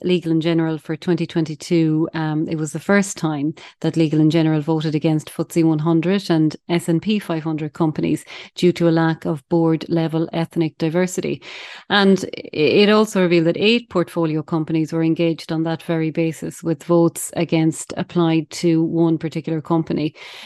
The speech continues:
So Legal & General also revealed in its report that it's going to expand this now as it moves ahead to the footsie two fifty and the Russell one thousand indices as well, so expanding that out further.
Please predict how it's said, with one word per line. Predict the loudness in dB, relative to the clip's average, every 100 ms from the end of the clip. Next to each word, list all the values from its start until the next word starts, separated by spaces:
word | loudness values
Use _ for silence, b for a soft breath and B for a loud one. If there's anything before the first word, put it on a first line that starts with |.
| B
So | 0 4 6
Legal & | 6 4 6 6
General | 6 6 4 4
also | 2 2 0
revealed | 0 2 2 2 2
in | 2
its | 0
report | -6 -4 -2
that | 0 -2 -4
it's | -4
going | 0 2 2
to | -2
expand | -4 -2 0 0 0
this | -2 -2
now | -4 -2 -2
as | -4
it | -2
moves | -2 -2
ahead | -4 -4 -4
to | -4
the | -2
footsie | -2 -2 0 0 0
two | 0 0
fifty | 2 -2 -2 2 2 2
and | 0 0
the | 0
Russell | 0 -2 -4 -6
one | -2 0 0
thousand | -2 -4 -2 -4
indices | -2 -2 -2 -6 -6
as | -2
well, | 0 2 2
so | -2 -2 0
expanding | -2 -2 0 2 2
that | 0 -2
out | -4 -6
further. | -2 0 0 -2